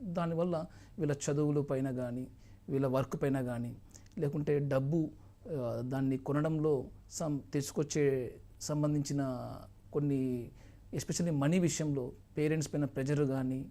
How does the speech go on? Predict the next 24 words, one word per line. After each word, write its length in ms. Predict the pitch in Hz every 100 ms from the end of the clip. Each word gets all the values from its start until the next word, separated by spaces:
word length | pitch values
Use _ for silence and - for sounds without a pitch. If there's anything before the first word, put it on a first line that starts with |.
| - - - -
కొన్ని 180 | 147 147
కొన్ని 180 | 147
ఇల్లీగల్ 380 | 143 160 175 165
యాక్టివిటీస్ 500 | 143 139 165 160 147
పైన 100 | 156
ఇన్వాల్వ్ 500 | 143 139 147 147 139 -
అయిపోవడం 560 | 131 143 139 135 127
మనీ 180 | 123 143
కోసం. 420 | 139 139 - 127 - - - - -
So 80 |
ఈ 180 | 220 185
రకంగా 340 | 214 208 226 220
వాళ్ళ 180 | 196
లైఫ్ 400 | 175 160 202 - - - 151
almost 460 | 175 202 220 220 -
all 80 | 202
స్పాయిల్ 440 | - - 151 170
అయిపోతుందండి. 500 | 139 104 - 85 - - - - - - - - - - - -
So 100 | 160
కం-, 300 | 151 160 180
క్రమేపీగా 680 | - 160 208 226 214 175 214 -
వాళ్ళు 260 | 175 175
ఒక 160 | 170 170
రకంగా 440 | 160 170 196 170